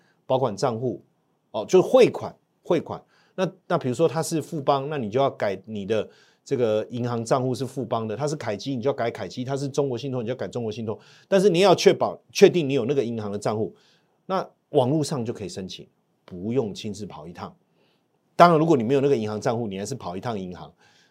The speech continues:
但看，就，就没办法了吼。那，但只要配息过了，就有资料，这个网络上就可以填写。因为如果你配息用的不是合作银行的账户，你要被扣十块钱的会费，每个月就要扣十二次。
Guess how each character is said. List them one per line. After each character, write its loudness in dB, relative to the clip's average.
但 0
看， -4
就， -2
就 -4
没 -2
办 -6
法 -16
了 -20
吼。 -18
那， 0
但 6
只 -6
要 6
配 -2
息 -10
过 2
了， -2
就 2
有 0
资 -10
料， -2
这 -4
个 -4
网 -4
络 -4
上 -4
就 -8
可 -6
以 -6
填 -14
写。 -16
因 4
为 12
如 6
果 8
你 -2
配 2
息 -8
用 0
的 -4
不 -8
是 -6
合 -4
作 0
银 -8
行 -12
的 -10
账 -6
户， -8
你 -10
要 -4
被 -6
扣 0
十 -12
块 -4
钱 -12
的 -12
会 -2
费， -6
每 -12
个 -10
月 -6
就 -10
要 -6
扣 -4
十 -12
二 -2
次。 -8